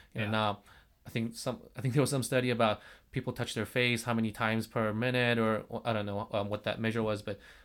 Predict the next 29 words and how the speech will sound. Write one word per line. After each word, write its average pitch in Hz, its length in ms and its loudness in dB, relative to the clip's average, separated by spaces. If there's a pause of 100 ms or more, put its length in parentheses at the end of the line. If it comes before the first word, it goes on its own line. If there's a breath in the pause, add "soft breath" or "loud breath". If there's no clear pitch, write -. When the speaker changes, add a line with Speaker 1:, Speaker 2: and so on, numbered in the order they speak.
Speaker 1:
we 131 220 0
really 139 240 0
do 135 160 -2
touch 127 220 -4
our 117 60 -4
face 117 220 -6
a 110 60 -6
lot, 104 240 -2
and 104 160 -4
Speaker 2:
Yes. 113 120 -4
Speaker 1:
we 104 280 -2
lick 110 320 -6
our - 80 -12
fingers 170 420 0
or, 113 140 2 (180)
<laughs> - 140 -2
you 131 100 2
know, 104 280 2
rub 113 180 6
our - 120 2
eyes, 117 460 4
which 117 160 -4
are 104 120 2
all 104 380 2 (380 loud breath)
very 113 200 2
fragile 101 440 0
mucous 101 320 -10
membrane. 113 300 -8
So 101 240 -4